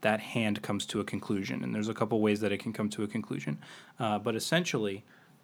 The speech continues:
let's say you play all of your hands all the way down. Both players have played all six of their cards. There's twelve cards on the battlefield.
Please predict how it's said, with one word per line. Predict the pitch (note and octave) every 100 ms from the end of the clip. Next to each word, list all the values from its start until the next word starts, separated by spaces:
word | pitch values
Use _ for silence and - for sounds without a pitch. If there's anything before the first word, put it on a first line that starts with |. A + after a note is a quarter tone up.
| _
let's | B2 B2+
say | - B2
you | A2
play | A2 G#2+
all | F#2+ G2+
of | G2
your | G#2
hands | F#2+ G2+ G2
all | G2+ F#2+
the |
way | F#2+ F#2+
down. | C3+ D#3+ C#3+
Both | G2 -
players | A#2 A2 G#2 G#2
have | G#2
played | - G2+
all | G2 C3+ D#3+
six | E3 D3+ C3+ - -
of | -
their | B2+ B2+
cards. | - G#2 G#2 G#2+
There's | G2 F#2
twelve | - B2+ C#3 D3
cards | A#2 G#2 G2 - - -
on | B2 D3
the |
battlefield. | C#3 A2+ G2+ - G#2+ G2